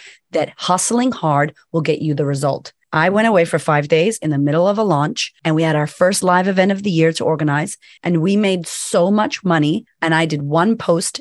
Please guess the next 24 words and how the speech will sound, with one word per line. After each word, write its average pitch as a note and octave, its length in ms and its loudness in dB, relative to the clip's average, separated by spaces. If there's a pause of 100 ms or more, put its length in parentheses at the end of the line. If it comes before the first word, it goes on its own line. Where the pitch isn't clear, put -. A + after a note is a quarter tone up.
seven F3+ 460 0
days E3 260 2
ago F#3+ 400 0
and D#3+ 160 -4
no D3+ 160 -2
stories. B2+ 600 -2 (360)
And D#3 140 0
I D#3+ 140 0
needed, E3+ 720 -2
if E3+ 120 -4
I'm D#3+ 280 0
honest, F#3+ 500 -2 (340)
Erica E3+ 460 2
needed D#3 540 0 (240)
to D#3+ 260 -4 (200)
physically G3+ 680 0
and D3 300 0 (260)
energetically D#3+ 920 0
see E3 600 -2 (300)
that - 280 2
Instagram F3+ 720 0
posting, F3+ 540 0
Instagram D#3 600 -2
stories F3+ 720 0